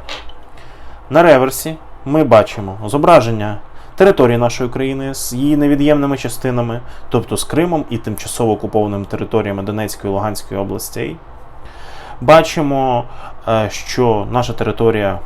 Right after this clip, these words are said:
знаходиться на фоні, усіяно невеличкими тризубами, але не такими, які ми звикли бачити на нашому державному гербі, а який використовувався в часи Київської Русі. Тим самим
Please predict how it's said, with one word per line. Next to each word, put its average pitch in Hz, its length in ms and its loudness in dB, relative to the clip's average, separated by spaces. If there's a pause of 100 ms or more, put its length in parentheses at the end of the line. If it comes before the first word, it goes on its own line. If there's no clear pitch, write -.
(160)
знаходиться 107 800 -2
на 131 280 4
фоні, 120 480 0 (280)
усіяно 127 460 2
невеличкими 131 560 2 (340)
тризубами, 120 560 4 (260)
але 151 200 8
не 151 80 6
такими, 233 280 0
які 220 140 -2
ми 202 120 0
звикли 185 280 0
бачити 170 380 2
на 165 100 -2
нашому 160 340 0
державному 147 540 2
гербі, 139 440 0 (420)
а 135 460 8 (100)
який 127 320 0
використовувався 147 920 0
в - 60 -12
часи - 280 -6
Київської 123 460 -4
Русі. - 280 -8 (340)
Тим 180 160 0
самим 196 420 2